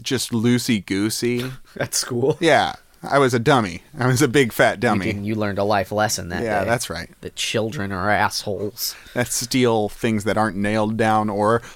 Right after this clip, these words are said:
Speaker 1: put into lunch boxes.
Speaker 2: I know my, they, they had four Beanie Babies you can get at, like, McDonald's or something.
Speaker 1: Yeah.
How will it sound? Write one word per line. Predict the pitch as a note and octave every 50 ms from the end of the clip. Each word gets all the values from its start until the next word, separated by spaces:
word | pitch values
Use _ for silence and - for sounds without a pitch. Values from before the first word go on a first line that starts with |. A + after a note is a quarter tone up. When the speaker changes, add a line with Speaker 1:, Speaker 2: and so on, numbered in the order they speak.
| -
Speaker 1:
put | - - A2 A2 -
into | B2+ A2+ B2+ B2
lunch | C3 C3+ C#3+ D3+ C#3
boxes. | - G#2 F2+ E2+ - - - - - - -
Speaker 2:
I | G2
know | G#2+ D#3
my, | F3 F3+ D#3+ A2+ G#2+ -
they, | - A2+ A#2 B2 A#2+
they | - A#2 A#2+
had | C3+ E3+ E3+ -
four | - - E3+ E3 F3+ G3 G#3 G3+ F#3 -
Beanie | - A2+ C3 C3+ C3+ B2
Babies | B2 A#2 A2+ A2 G#2 G2
you | G2
can | G2+
get | G2+ A2+ G#2+
at, | G#2+ -
like, | F#2+ G2+ G2+ - - -
McDonald's | G#2 G2+ - - - G2 A#2+ F#3 C4 D#4 E4 E4+ C#4
or | D#4+ D4
something. | - E4 F4 D#4+ - E4+ -
Speaker 1:
Yeah. | G#3 G3+ F#3 -